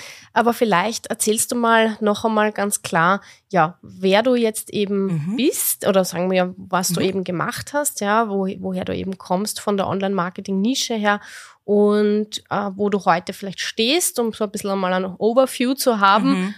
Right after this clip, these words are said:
Speaker 1: Und dann werden wir ein bisschen tiefer in, in die, deine Themen eintauchen, würde ich sagen.
Speaker 2: Gerne. Ähm, ja, also ich bin vor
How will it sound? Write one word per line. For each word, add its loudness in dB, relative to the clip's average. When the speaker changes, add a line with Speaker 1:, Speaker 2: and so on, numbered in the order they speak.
Speaker 1:
Und -2
dann 0
werden 0
wir 0
ein -4
bisschen -8
tiefer -6
in, -6
in -2
die, -6
deine -2
Themen -4
eintauchen, -8
würde -2
ich -6
sagen. -8
Speaker 2:
Gerne. -2
Ähm, 0
ja, -2
also -2
ich -4
bin -4
vor -2